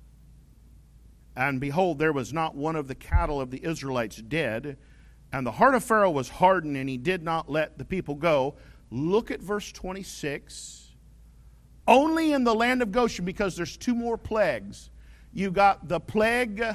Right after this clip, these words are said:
of boils, and then you got the plague of hail and fire.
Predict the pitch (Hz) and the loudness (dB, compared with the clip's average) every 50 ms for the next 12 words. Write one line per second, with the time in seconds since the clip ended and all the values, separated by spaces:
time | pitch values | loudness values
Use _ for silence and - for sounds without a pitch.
0 | - - - - - - - - - - - - - - - 175 190 202 196 180 | -8 -12 -20 -20 -20 -20 -20 -20 -20 -20 -20 -20 -12 2 4 6 6 6 6 4
1 | 147 120 123 160 190 208 226 247 262 277 302 320 330 311 254 - - - - - | 2 0 2 4 6 6 6 6 6 4 4 2 -2 -6 -8 -10 -12 -12 -14 -16
2 | - - - - - - - - - - - - - - - - - - - - | -18 -20 -20 -20 -20 -20 -20 -20 -20 -20 -20 -20 -20 -20 -20 -20 -20 -20 -20 -20
3 | - - - - - - - - - - - - - - - - 143 160 170 175 | -20 -20 -20 -20 -20 -20 -20 -20 -20 -20 -20 -20 -20 -18 -10 -8 -6 -4 -4 -4
4 | 180 175 165 196 190 180 180 - 151 - - - - 196 208 214 214 208 196 - | -4 -4 -2 0 -2 -2 -2 -4 -10 -12 -10 -4 -2 0 0 0 0 -2 -6 -8
5 | - 156 131 113 - 165 160 175 185 196 202 208 208 - - 156 156 147 - - | -8 -8 -8 -8 -8 -6 -4 -2 -2 -2 -2 -2 -6 -8 -8 -8 -8 -10 -12 -8
6 | - 175 165 156 147 131 110 98 101 - - | -4 -2 -2 -2 -2 -4 -6 -8 -10 -12 -16